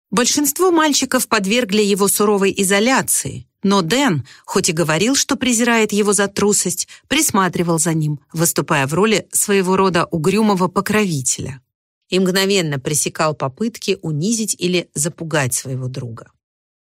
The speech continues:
Он ценил дружбу так же высоко, как Дейзи, и по-своему грубовато выказывал свою преданность. Однажды он сидел у ручья, изучая повадки водяных пауков, и послушал разговор по ту сторону каменной изгороди.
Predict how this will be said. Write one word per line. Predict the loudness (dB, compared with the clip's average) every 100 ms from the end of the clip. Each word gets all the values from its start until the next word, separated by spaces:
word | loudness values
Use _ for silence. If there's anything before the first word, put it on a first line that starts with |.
| _
Он | 0
ценил | 2 0 2 2
дружбу | 2 0 0 -4 -10 _
так | -2 0
же | -2
высоко, | -2 -2 0 -2
как | -2 -4
Дейзи, | -2 -2 -2 -6 -12 -20 _
и | -4 -2 -2
по-своему | -2 -2 0 2 2 0 -2
грубовато | -2 0 2 2 2 -2 -4 -12 -2
выказывал | 0 2 0 2 2 2
свою | 2 0 0 -2
преданность. | -2 -2 -2 -6 -10 -14 _ _ _ _ -2
Однажды | 0 2 2 0 -2
он | -2 -2
сидел | -2 0 2 2
у | 0
ручья, | 0 0 0 0 -2 -12 _
изучая | -2 0 2 0
повадки | 2 0 0 -2 -2
водяных | 0 0 0 0 0
пауков, | 0 2 0 -6 -8 -14 _ _ _ _ -8
и | -4
послушал | -2 0 0 0 2
разговор | 0 2 0 2 0
по | 0
ту | -4 -4
сторону | -4 -2 -2 -4
каменной | -2 -2 -2 -4
изгороди. | -6 -6 -8 -12 -12 -14